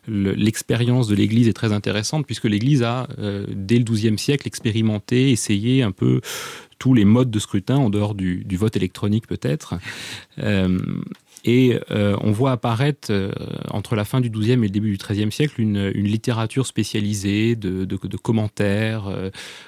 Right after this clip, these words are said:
relatifs aux, aux, aux élections. Et là encore, euh, là encore, la présentation de ces, de ces développements mériterait des, des nuances, mais il y a un certain nombre de, peut-être de grandes lignes et de grandes structures qui se dégagent dans, dans le droit canonique médiéval.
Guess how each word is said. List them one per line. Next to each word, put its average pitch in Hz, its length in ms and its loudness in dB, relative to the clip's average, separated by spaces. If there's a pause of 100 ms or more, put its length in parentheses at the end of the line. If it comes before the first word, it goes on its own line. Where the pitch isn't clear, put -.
relatifs 95 720 -4
aux, 104 40 -2
aux, - 720 -2
aux 101 60 0
élections. 131 640 0 (600)
Et 117 300 2 (140)
là 98 160 0
encore, 127 520 -4 (340)
euh, - 40 -12 (460)
là 101 100 -4
encore, 101 300 -2
la 101 100 0
présentation 107 500 -2
de 110 60 -2
ces, 95 560 -6
de 110 80 -10
ces 101 160 -2
développements 101 640 -2
mériterait 98 440 -4
des, 98 280 -2
des 98 160 0
nuances, 131 320 2
mais 101 60 0
il - 20 0
y 101 40 0
a - 20 0
un 104 40 -2
certain 110 140 -4
nombre 123 140 -2
de, 101 220 -4 (200)
peut-être - 140 -8
de 104 80 -4
grandes 110 260 0
lignes 120 140 4
et 104 40 2
de 104 60 0
grandes 107 200 0
structures 120 420 0
qui 98 120 -8
se 92 60 -4
dégagent 104 400 0
dans, 92 180 -4
dans 101 120 -4
le 98 60 0
droit 104 140 -2
canonique 101 360 0
médiéval. 107 440 0